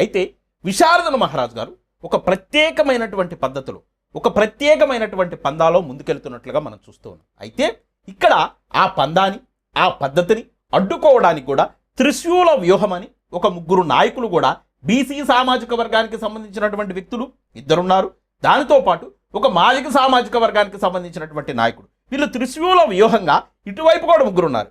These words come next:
విశారదన మహారాజ్ గారు, ఈశ్వరయ్య గారు, చిరంజీవులు గారు, వీళ్ళ ముగ్గురిని ఈ త్రిశూల వ్యూహం ద్వారా అడ్డుకొని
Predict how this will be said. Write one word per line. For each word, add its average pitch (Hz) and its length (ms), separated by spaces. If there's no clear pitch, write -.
విశారదన 196 440
మహారాజ్ 196 340
గారు, 208 140
ఈశ్వరయ్య 220 420
గారు, 220 180
చిరంజీవులు 185 460
గారు, 101 140
వీళ్ళ 302 240
ముగ్గురిని 240 420
ఈ - 20
త్రిశూల 349 400
వ్యూహం 226 360
ద్వారా 220 240
అడ్డుకొని 226 420